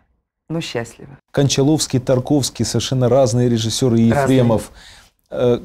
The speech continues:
Speaker 2: как, как между ними крутиться?
Speaker 1: Не надо было крутиться, надо было просто как
Speaker 2: Выполнять.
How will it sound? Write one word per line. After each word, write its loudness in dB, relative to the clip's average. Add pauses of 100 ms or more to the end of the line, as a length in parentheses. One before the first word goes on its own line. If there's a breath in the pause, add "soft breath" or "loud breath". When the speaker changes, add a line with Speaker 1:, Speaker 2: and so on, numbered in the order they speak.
Speaker 2:
как, -2
как -2
между 0
ними 0
крутиться? -6 (1080 loud breath)
Speaker 1:
Не 0
надо 2
было -4
крутиться, -8
надо -4
было -4
просто -4
как -8
Speaker 2:
Выполнять. 2